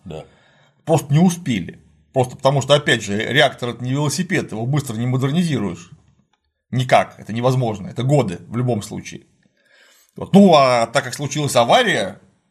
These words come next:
Speaker 2: это, конечно, очень жестоко, но это научный получился эксперимент на натуре, очень серьёзный эксперимент. И теперь у нас нет ни одного реактора Р Б М К, который бы хоть как-то напоминал, кроме основной конструкции,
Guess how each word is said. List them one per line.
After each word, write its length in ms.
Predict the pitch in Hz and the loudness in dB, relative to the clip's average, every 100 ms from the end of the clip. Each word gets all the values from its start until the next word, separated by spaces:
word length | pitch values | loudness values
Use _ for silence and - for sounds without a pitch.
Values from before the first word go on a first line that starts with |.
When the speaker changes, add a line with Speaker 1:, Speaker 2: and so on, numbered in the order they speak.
| - | -20
Speaker 2:
это, 160 | 101 | -16
конечно, 340 | - 143 127 127 | -2 -2 0 -4
очень 400 | 190 247 - 143 | 0 0 0 -4
жестоко, 580 | 123 - 123 107 - - _ _ _ | -4 -6 -8 -8 -12 -20 _ _ _
но 180 | 131 135 | -6 -4
это 280 | - 151 226 | 0 0 0
научный 480 | 220 180 170 170 220 | 2 2 2 -2 -6
получился 680 | 185 175 147 165 165 185 175 | -6 -6 -4 -4 -4 -4 -8
эксперимент 640 | - - 151 185 208 - - | -10 -10 -6 -6 -6 -10 -20
на 220 | - 127 175 | -8 -2 0
натуре, 500 | 147 120 107 101 101 | 0 -2 -6 -6 -6
очень 260 | - 160 160 | -2 0 0
серьёзный 400 | 143 127 117 107 | 0 -2 -2 -4
эксперимент. 480 | 101 107 107 104 98 | -8 -6 -4 -4 -2
И 140 | 170 | -2
теперь 400 | 165 151 202 240 | 0 -2 0 0
у 40 | 175 | 2
нас 180 | 139 | 0
нет 220 | 139 139 117 | 0 -6 -2
ни 240 | 151 220 | 0 4
одного 760 | 226 196 202 226 175 139 104 - _ _ _ | 4 4 2 2 2 -2 -6 -10 _ _ _
реактора 500 | 113 139 123 - 117 | 0 2 2 0 -8
Р 100 | 110 | -6
Б 120 | 107 | -4
М 120 | 117 113 | -6 -2
К, 160 | - | -2
который 340 | 175 135 120 113 | -2 -6 -6 -6
бы 120 | 117 | -6
хоть 180 | 123 - | -8 -4
как-то 240 | 113 - | -6 -4
напоминал, 600 | 107 98 104 117 180 175 | -12 -8 -6 0 0 0
кроме 280 | - 117 104 | -4 -6 -4
основной 320 | 107 113 113 | -4 -4 -4
конструкции, 680 | 104 117 120 104 - 98 98 | -6 -6 -6 -10 -10 -10 -12